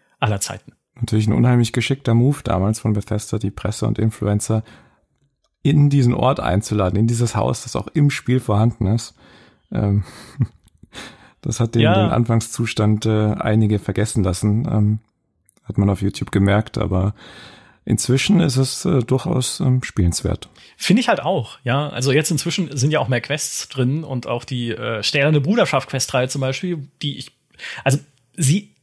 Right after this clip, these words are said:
Speaker 1: ist auch nicht so ausgebaut und ausgefeilt, wie sie es gewesen wäre in einem Singleplayer-Fallout,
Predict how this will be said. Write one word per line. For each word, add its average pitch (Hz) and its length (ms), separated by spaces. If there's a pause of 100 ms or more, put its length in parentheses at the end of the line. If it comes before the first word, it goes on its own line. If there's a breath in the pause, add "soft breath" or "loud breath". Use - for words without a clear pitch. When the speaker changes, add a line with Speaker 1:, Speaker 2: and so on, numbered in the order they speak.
Speaker 1:
ist - 300
auch 226 160
nicht 262 220
so 240 600
ausgebaut 220 840
und 175 100
ausgefeilt, 190 800
wie 160 120
sie 175 100
es 160 100
gewesen 156 420
wäre 160 220
in 127 80
einem 131 80
Singleplayer-Fallout, 214 880